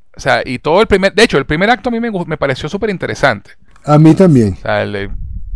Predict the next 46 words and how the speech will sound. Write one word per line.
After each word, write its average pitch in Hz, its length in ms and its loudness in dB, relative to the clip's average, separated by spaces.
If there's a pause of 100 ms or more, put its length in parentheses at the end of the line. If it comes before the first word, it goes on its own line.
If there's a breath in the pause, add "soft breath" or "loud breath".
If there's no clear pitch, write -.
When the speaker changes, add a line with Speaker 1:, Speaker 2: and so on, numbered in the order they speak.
(180)
Speaker 1:
están 117 220 -8
viendo, 113 320 -4
viendo 135 200 -8
la 151 120 -2
combinación 117 460 -6
de, 127 60 -4
bueno, 139 160 -2
mira, 120 240 -4
está 107 260 -2
Owen 123 360 -4
con 117 220 -10
Claire 117 400 -2
escon-, - 280 -10
escondidos 107 600 -10
también 110 260 -8
porque 135 220 -8
no 110 120 -8
quieren, 107 280 -12
porque 107 160 -12
están 104 160 -8
buscando 120 340 -6
a 123 40 -8
Mace 123 300 -4
porque - 240 -8
ya 117 100 -6
saben 110 260 -6
que 120 80 -14
es - 100 -14
un 117 100 -14
clon. 151 400 -4 (680 soft breath)
Y 123 160 -8
ella 113 120 -2
está 120 160 -6
frustrada 127 500 0
porque, 113 400 -10 (220)
porque 110 260 -16
quiere, 110 300 -6 (160)
a 107 80 -6
ver, 107 240 -8
típica 120 260 -8
adolescente, 117 420 -2
quiere 120 160 -6
ver 117 120 -4
el 107 80 -6
mundo. 160 340 -6 (720)
Speaker 2:
Ajá. 156 320 2